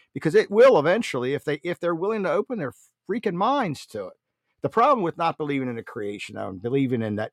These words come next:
we are made of dirt, is that we have no meaning. We have no, uh, higher authority, and in, in, and, and, uh, y-, you're not, you're,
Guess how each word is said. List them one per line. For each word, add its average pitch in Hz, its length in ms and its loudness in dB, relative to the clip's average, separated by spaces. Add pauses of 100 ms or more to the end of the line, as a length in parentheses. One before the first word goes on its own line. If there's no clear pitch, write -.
(120)
we 127 100 -6
are 107 140 -6
made 113 180 -4
of 90 240 -12
dirt, 113 280 0 (520)
is 123 120 -4
that 143 120 -4
we 160 120 -2
have 151 120 -2
no 143 180 2
meaning. 123 360 0
We 127 100 -4
have 143 180 0
no, 143 360 2
uh, 110 60 -14 (120)
higher 139 340 -2
authority, 107 640 -8 (720)
and 127 320 -4
in, 139 220 -4 (500)
in, 127 280 -6
and, 135 260 -2
and, 135 280 -4
uh, 123 120 -4 (920)
y-, 185 260 -14 (200)
you're 165 220 0
not, 175 180 2
you're, 170 260 -2